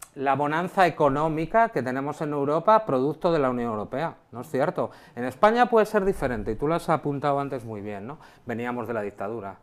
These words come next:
cuarenta años de oscuridad, queríamos parecernos a nuestros socios europeos, ¿no? Pero es que lo, el gran progreso que ha tenido la Unión Europea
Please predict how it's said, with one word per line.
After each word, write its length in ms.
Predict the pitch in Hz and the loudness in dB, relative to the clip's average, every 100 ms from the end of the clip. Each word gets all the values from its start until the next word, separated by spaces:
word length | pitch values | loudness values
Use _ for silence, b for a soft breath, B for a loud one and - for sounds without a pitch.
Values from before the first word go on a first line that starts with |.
| _ | _
cuarenta 440 | 110 113 113 117 120 | -10 -8 -4 -4 -2
años 260 | 123 120 | -6 -8
de 80 | 110 | -10
oscuridad, 460 | 107 113 104 127 110 | -10 -8 -4 -2 -2
queríamos 400 | 104 110 123 120 | -6 -6 -6 -4
parecernos 520 | 113 104 123 120 113 | -4 -4 -6 -4 -6
a 40 | |
nuestros 320 | 110 98 110 | -6 -8 -10
socios 320 | - 110 117 123 | -8 -8 -8 -6
europeos, 580 | 110 98 131 143 101 | -6 -6 -4 -4 -4
¿no? 100 | 120 B B B B - | -8 B B B B -8
Pero 160 | 110 | -6
es 80 | 104 | -6
que 240 | - 110 b b b | -6 -6 b b b
lo, 200 | 104 101 | -12 -10
el 200 | 104 107 92 | -8 -10 -10
gran 280 | 95 117 | -10 -8
progreso 440 | 135 151 170 175 131 | -6 -4 -4 -6 -6
que 60 | 107 | -8
ha 40 | |
tenido 240 | 107 117 | -8 -8
la 140 | 127 135 | -6 -8
Unión 160 | 151 | -8
Europea 500 | 160 165 180 180 208 | -8 -8 -8 -6 -6